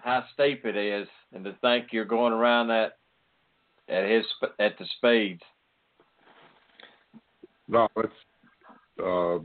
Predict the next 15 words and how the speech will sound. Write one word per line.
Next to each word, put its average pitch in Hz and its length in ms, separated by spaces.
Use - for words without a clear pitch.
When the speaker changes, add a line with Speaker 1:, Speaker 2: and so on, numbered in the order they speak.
Speaker 2:
the 95 100
speeds 139 320
are 113 100
just 110 200
tremendous 117 600
at 95 80
Salem. 87 400
It's, 87 100
uh, 82 260
most 135 320
short 139 240
tracks 127 340
you 127 100
would 107 160
call 113 260